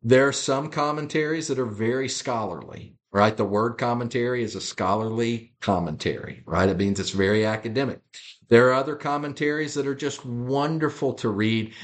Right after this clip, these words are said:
and can really, really enhance your experience reading God's Word.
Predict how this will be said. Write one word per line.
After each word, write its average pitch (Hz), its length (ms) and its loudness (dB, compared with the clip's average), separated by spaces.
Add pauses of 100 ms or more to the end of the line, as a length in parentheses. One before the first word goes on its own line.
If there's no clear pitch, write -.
(180)
and 139 200 6
can 131 360 0
really, 139 1160 0
really 135 760 2
enhance 110 560 -4
your 113 160 0
experience 117 760 -2
reading 104 360 -2
God's 95 360 -4
Word. 160 380 2